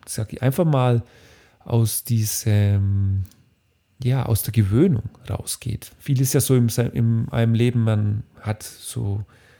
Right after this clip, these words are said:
Eigenarten sich angewöhnt und die müssen täglich ablaufen.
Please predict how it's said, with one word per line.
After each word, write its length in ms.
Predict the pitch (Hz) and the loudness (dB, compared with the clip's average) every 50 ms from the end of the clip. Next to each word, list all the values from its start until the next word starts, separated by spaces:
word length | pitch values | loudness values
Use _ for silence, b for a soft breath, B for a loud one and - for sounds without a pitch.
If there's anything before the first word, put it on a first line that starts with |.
| b b b b b b b b _ _ - | b b b b b b b b _ _ -8
Eigenarten 760 | - 120 123 143 143 127 - 113 107 107 98 - 101 98 95 | -2 0 2 2 2 2 2 2 2 0 2 0 0 -2 -2
sich 380 | - - 123 110 - - - - | -2 -2 -4 -4 -4 -10 -6 0
angewöhnt 640 | 117 123 131 123 120 104 104 95 98 98 95 104 - | 2 4 4 4 2 2 2 0 0 0 0 -2 0
und 120 | - 117 | 2 4
die 80 | 113 117 | 4 4
müssen 380 | 123 120 113 - 123 117 110 | 4 4 4 4 2 2 2
täglich 640 | - 117 120 123 117 120 117 117 107 - - - - | 2 2 2 2 2 0 -2 -2 -2 -4 -10 -8 -6
ablaufen. 640 | - 120 - - 127 117 - - - - - - | -6 -4 -4 -4 -6 -6 -6 -8 -12 -12 -18 -20